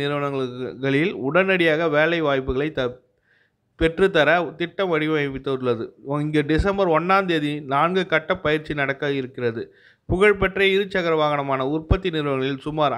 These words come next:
ஐந்நூறு காலி பணியினருக்கு உடனடியாக, அ, வேண்டும் சொல்லிட்டு, நிரப்ப வேண்டும் சொல்லிட்டு, பணியிடங்கள் நிரப்ப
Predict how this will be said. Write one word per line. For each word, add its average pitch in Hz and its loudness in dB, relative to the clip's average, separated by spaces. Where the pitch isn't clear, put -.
ஐந்நூறு 190 2
காலி 160 4
பணியினருக்கு 139 -4
உடனடியாக, 147 0
அ, - 4
வேண்டும் 165 -2
சொல்லிட்டு, 151 -4
நிரப்ப 170 -2
வேண்டும் 147 -4
சொல்லிட்டு, 135 -6
பணியிடங்கள் 147 0
நிரப்ப 151 -2